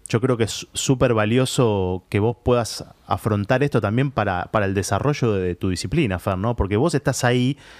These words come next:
pero como antes decías, hay, hay miles de, de, de, de chicos o decenas que, que, que ya te vieron a vos tirar en Toronto, en Río, y, y ya saben lo que es el tiro deportivo, lo que es el rifle. Esto también tiene una valoración y un paso que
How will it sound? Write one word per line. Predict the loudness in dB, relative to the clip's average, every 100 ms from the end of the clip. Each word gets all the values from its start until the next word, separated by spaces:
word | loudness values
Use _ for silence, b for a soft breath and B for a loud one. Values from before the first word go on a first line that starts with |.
| B B -2
pero | 0
como | 0 0 2
antes | 2 2
decías, | 0 0 0 0 0 0
hay, | 0 0
hay | 0 2
miles | 2 2 2 2
de, | 2 0 -2 -8
de, | -8 -10 -12
de, | -4 -4 -2
de | -2
chicos | 0 0 0 -2
o | 0 -2
decenas | -2 0 0 0 -2
que, | -2 -4
que, | -4 -8 -10 B B B
que | -2
ya | 0
te | 2
vieron | 2 2
a | 2
vos | 2 2 -4 -14 -6
tirar | -4 -2
en | -2
Toronto, | -2 0 0 -2 -2
en | 0
Río, | 0 -2 -2 0
y, | 0 -2 -6 -8 B B
y | -4
ya | -2
saben | 0 0 0 0 -2 -4
lo | -4 -4 -2
que | -2
es | -2
el | -2
tiro | -2 -2
deportivo, | -2 -4 -2 0 0 0
lo | 0
que |
es | -2
el | -4 -4
rifle. | -2 -2 -2 -2 -4 B B B
Esto | -4 0
también | 0 2 2 2
tiene | 2 2
una | 4
valoración | 2 2 2 0 0 2 0 -2
y | -4 0
un | 0
paso | 0 0 0
que | 0